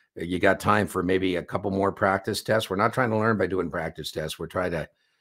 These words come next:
you know, do an intellectual inventory and see if we can do some remediation, find a few more points.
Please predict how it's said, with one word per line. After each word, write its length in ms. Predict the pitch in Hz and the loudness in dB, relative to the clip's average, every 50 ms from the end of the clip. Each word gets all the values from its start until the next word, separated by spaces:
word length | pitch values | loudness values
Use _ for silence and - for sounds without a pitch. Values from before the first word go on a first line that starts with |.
| _ _ _ _ - | _ _ _ _ -4
you 60 | 90 | -2
know, 260 | 87 87 90 87 92 | 0 0 0 0 -2
do 180 | 90 85 95 92 | -2 0 2 2
an 80 | 92 | 4
intellectual 560 | 92 92 95 95 92 92 90 85 - 90 90 90 | 4 2 2 2 2 2 2 0 0 -2 -2 0
inventory 480 | 90 95 92 82 - 90 87 85 85 | 0 0 -2 -2 -2 -2 -2 0 -2
and 100 | 82 80 | -2 -2
see 120 | - - 95 | -4 -4 -4
if 80 | 82 | -4
we 80 | 90 78 | -4 -6
can 120 | - 82 | -6 -6
do 120 | 80 85 82 | -4 -4 -2
some 200 | - 90 82 80 | -2 -2 -2 -2
remediation, 840 | 85 85 82 85 87 87 85 87 85 85 85 82 - - 82 78 78 | -2 -2 -2 -2 -2 -2 -2 0 0 0 0 -2 -2 -4 -6 -6 -4
find 220 | - 85 85 80 | -4 -4 -4 -4
a 40 | 78 | -6
few 140 | - 92 82 | -6 -4 -4
more 240 | 80 80 76 76 69 | -4 -4 -6 -8 -8
points. 460 | - - 87 78 73 69 - - | -8 -8 -8 -8 -8 -8 -8 -10